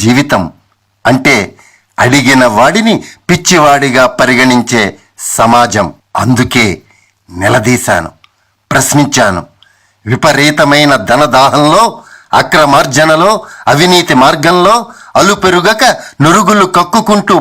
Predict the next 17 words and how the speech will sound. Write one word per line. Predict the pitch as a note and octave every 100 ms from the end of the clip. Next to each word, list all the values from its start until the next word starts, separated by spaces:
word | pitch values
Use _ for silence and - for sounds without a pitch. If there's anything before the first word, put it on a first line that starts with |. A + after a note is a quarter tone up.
| -
పరుగులు | C#3+ G3 G#3 F#3 G3
తీస్తున్న | A3+ - G3 F3 C3+ G2
జనం, | C#3 F3 C3 - _ _ _ _ _ -
పుట్టలుగా | - - - C3 A2+ A2+ G2+ E2
గుట్టలుగా | B2 - D3 C#3 A#2+ A#2 -
పెరిగిపోతున్న | A2+ C3 D3 C#3 B2+ B2+ A#2+ G#2+ F2
ధనం, | G#2+ B2+ F#2+ - G2
వందల | A#2+ C#3+ C#3 C3 A#2+ A2
ఎకరాలు | A2+ C3+ D3 F#3 B2 - - - _
పర్యావరణం | D3 D3 D#3+ D3+ C#3+ C3+ C3+ A#2 G#2
ధ్వంసం | C#3+ E3+ F3 D#3+ -
చేసి | F#3+ A3+ G3 B2 - - - D3+
పంట | F3+ F3+
పొలాలు | D3+ C#3 D#3 F#3+ F3 D#3
పాడు | D#3+ F3+ F3
చేసి | G#3 A3 G3 - - - - A#2
ఊసర | F#3 F3 E3+